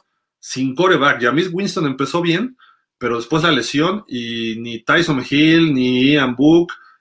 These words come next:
ni, ¿quién era el otro? Trevor Siemian, Trevor Siemian tampoco pudieron, y Sean Payton coachando a alguien con experiencia como Derek Carr, pudiera ser interesante lo que hicieran los Santos la próxima temporada. El caso de Pittsburgh, bueno, si se va Ben Roethlisberger,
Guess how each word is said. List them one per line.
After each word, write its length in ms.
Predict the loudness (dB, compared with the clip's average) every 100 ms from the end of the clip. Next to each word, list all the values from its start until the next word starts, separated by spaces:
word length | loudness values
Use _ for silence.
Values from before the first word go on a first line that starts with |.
| _
ni, 560 | -16 -10 -8 -4 -6 -4
¿quién 180 | -2 0
era 100 | 0
el 80 |
otro? 200 | 0 -2
Trevor 320 | 0 0 0 0
Siemian, 420 | 0 2 0 0
Trevor 300 | 0 0 0
Siemian 420 | 0 0 -2 -2
tampoco 380 | -4 -6 -10 -10
pudieron, 480 | -4 -2 -2 -4 -8 -20 -20 _
y 120 | -8
Sean 240 | -2 -2 0
Payton 360 | 0 0 -4
coachando 520 | -2 -2 -2 -4 0
a 40 | 0
alguien 220 | 0 -4
con 140 | -8
experiencia 520 | -10 -8 -6 -4 -6 -10
como 240 | -8 -4
Derek 240 | -2 -2
Carr, 300 | 0 0 0 -2 _ _ _
pudiera 360 | -6 0 2 2
ser 200 | 0 -2
interesante 680 | -2 -2 -2 -2 -4 -2
lo 160 | -4 -4
que 80 | -8
hicieran 380 | -4 -2 -2 -4
los 180 | -6
Santos 460 | -2 -2 -2 -6 -6
la 100 | -8
próxima 400 | -8 -8 -8 -10
temporada. 540 | -12 -8 -4 -4 -6 -14 _ _ -8
El 120 | -4
caso 240 | -2 0
de 100 | 0
Pittsburgh, 560 | 2 -2 -2 -2 -4 -6 _ _ -4
bueno, 260 | 0 0
si 140 | -2 -4
se 180 | -2 2
va 460 | 4 4 4 2
Ben 180 | 0 -2
Roethlisberger, 760 | -4 -2 0 0 2 2 0